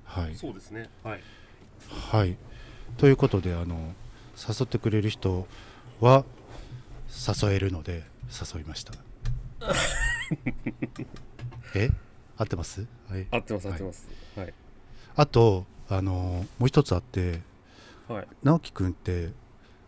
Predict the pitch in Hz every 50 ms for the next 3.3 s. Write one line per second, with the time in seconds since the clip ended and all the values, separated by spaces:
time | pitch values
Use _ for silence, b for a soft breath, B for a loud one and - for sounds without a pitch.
0 | - - - - - - - - 98 92 90 87 - - - - - - - -
1 | - - - - - - - - - - 113 - - - 98 101 101 104 101 95
2 | 104 - 90 90 87 82 - - - 98 104 127 131 127 - 127 98 110 110 113
3 | 117 110 98 87 82